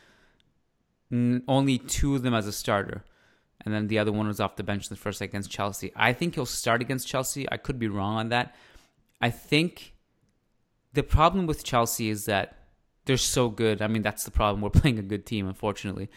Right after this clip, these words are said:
Um, but there was this idea kind of building up to that game when you're talking to Chelsea analysts and the, uh,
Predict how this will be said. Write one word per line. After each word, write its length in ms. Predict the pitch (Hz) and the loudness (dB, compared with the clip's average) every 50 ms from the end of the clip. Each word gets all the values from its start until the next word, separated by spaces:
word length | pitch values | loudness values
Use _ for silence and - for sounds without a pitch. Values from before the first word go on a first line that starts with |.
| - - - - - - _ - | -20 -20 -20 -20 -20 -20 _ 0
Um, 360 | - 110 110 107 104 104 98 - - _ _ _ _ _ - | 2 4 6 6 4 2 -2 -6 -12 _ _ _ _ _ 2
but 320 | 123 120 147 139 127 117 | 6 8 8 8 8 6
there 100 | 135 135 | 4 4
was 200 | 139 139 127 113 | 4 4 2 2
this 160 | 139 131 - - | 0 -2 0 2
idea 840 | - 131 127 120 117 120 131 135 143 139 135 127 123 120 120 - - _ _ _ _ _ _ _ _ 151 | 4 4 4 4 2 2 4 4 6 6 6 6 4 2 0 -6 -16 _ _ _ _ _ _ _ _ -4
kind 220 | - 139 131 123 | 0 2 4 4
of 140 | 117 107 101 | 4 4 6
building 340 | 120 120 117 110 113 110 110 | 6 6 6 6 4 4 2
up 140 | 107 - - | 2 2 -2
to 80 | - 110 | -2 0
that 460 | 107 104 101 - - - - - - | 0 0 0 -2 -8 -20 -20 -12 -2
game 260 | - 110 110 107 104 | 2 4 4 4 4
when 120 | 107 107 107 | 2 2 2
you're 100 | 107 104 | 0 0
talking 420 | - 123 117 113 - - 117 107 | 4 4 4 4 4 2 -2 -2
to 60 | 98 101 | -2 -4
Chelsea 440 | - - 117 110 107 - - - | -2 0 2 2 2 0 -2 -2
analysts 500 | 110 110 107 104 104 101 101 101 - - | 0 0 0 0 0 -2 -2 -2 -4 -4
and 240 | 101 98 98 98 95 | -4 -2 -2 -2 0
the, 280 | 110 104 104 98 98 92 | 0 0 2 2 2 2
uh, 220 | 92 - - - | 0 0 -2 -4